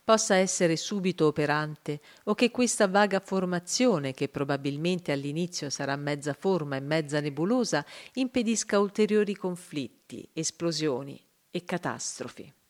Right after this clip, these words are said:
Nota quarantacinque. Questa predizione, abbastanza facile da farsi a quell'epoca, e la valutazione delle sue cause sono state pienamente giustificate dal corso degli eventi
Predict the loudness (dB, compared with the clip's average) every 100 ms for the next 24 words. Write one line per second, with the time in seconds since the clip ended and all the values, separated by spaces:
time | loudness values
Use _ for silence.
0 | _ _ _ _ _ _ _ _ _ _
1 | _ _ _ _ _ _ _ 4 6 6
2 | 4 4 2 -6 -2 0 0 -2 -6 -6
3 | -8 -10 -12 -12 -12 _ _ _ _ _
4 | -20 _ -20 -20 _ -20 -20 -20 _ 2
5 | 4 4 2 2 2 0 -2 -2 0 -2
6 | -2 -6 -8 _ _ -6 -2 -2 -2 -4
7 | -2 2 2 2 0 0 2 2 2 -4
8 | -10 -4 -2 0 0 -4 -8 -8 -12 _
9 | _ _ _ _ _ _ 4 4 4 2
10 | 2 -2 -2 -2 0 0 0 -2 -2 -2
11 | -2 -4 -4 -6 -10 -12 -14 _ _ _
12 | _ _ 0 2 2 2 2 2 2 2
13 | 2 2 0 0 0 0 -4 -4 -4 -4
14 | -4 -4 -2 -2 -2 -4 0 0 0 -4
15 | -4 -2 -2 -2 -2 -4 -12 -14 -14